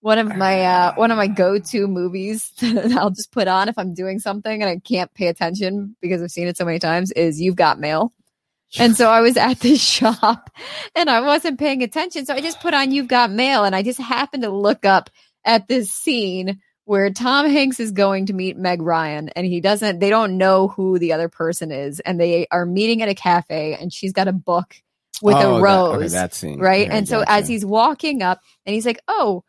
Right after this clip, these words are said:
Speaker 1: we're here at Cafe, uh, Lalo."
Speaker 2: Mm-hmm.
Speaker 1: And I literally stop and I freeze and I look at it. And then I realize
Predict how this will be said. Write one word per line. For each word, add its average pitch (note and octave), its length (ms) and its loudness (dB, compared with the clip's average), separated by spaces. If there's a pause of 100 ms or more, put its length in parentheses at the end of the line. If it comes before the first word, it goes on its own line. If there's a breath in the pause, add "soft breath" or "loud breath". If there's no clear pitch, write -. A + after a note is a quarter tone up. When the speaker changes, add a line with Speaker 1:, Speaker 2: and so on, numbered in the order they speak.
(200)
Speaker 1:
we're D#4 220 0
here D#4 320 2
at E3 160 -2
Cafe, A#3+ 460 0 (260)
uh, A#3 340 -2
Lalo." F#3+ 760 0 (160 loud breath)
Speaker 2:
Mm-hmm. A#2+ 160 -4
Speaker 1:
And B3+ 220 2
I C4 180 4
literally D#4 560 0
stop A3+ 640 0
and A3 120 0
I G#3 100 2
freeze C4 420 -6
and B3 80 0
I G#3+ 60 0
look G#3 320 -2
at G#3 160 4
it. G3 160 -2 (360 soft breath)
And A#3+ 180 2
then D#4+ 120 0
I C4+ 60 2
realize G3+ 720 -2